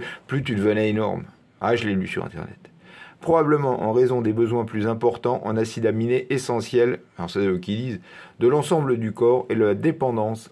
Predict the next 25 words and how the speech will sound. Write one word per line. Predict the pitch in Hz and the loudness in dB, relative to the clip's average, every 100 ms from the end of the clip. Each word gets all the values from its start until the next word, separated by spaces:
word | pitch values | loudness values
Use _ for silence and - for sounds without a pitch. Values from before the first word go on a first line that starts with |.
| - | -4
aux | 110 | 2
réserves | 117 113 123 110 | 2 2 0 0
énergétiques. | 117 107 104 98 104 98 _ _ - - - | 0 -2 -4 -8 -12 -16 _ _ -20 -12 -2
On | 190 | 2
ne | |
sait | 185 180 | 2 0
pas | - 113 - - | 0 -2 -2 -10
si | - 117 | -6 -2
la | 101 | 2
résistance | 117 131 135 - 123 113 - | 2 0 -4 -4 -4 -4 -6
anabolique | 123 120 117 123 135 - - | -4 -2 0 -2 -2 -8 -6
induite | 135 135 127 156 - | -2 -2 -2 -2 0
par | 113 | 0
le | 104 | 0
déficit | 107 143 156 143 123 - 151 - | 0 -2 -2 -6 -6 -6 -8 -6
énergétique. | 147 135 127 110 117 113 - - - - _ _ _ _ | -2 0 0 -2 -4 -6 -16 -18 -20 -20 _ _ _ _
Donc | 85 90 - | -4 -4 -2
tu | 110 | 0
vois, | 117 | 2
il | 117 | 2
parle | 110 104 | -2 0
de | 92 - - - - | -2 -4 -12 -20 -6
une | 90 95 | -2 0
résistance | 104 143 127 127 - 127 135 131 - | 0 0 -2 -6 -6 -4 -4 -6 -4
anabolique. | 117 117 120 110 95 - | -2 0 0 -2 -6 -14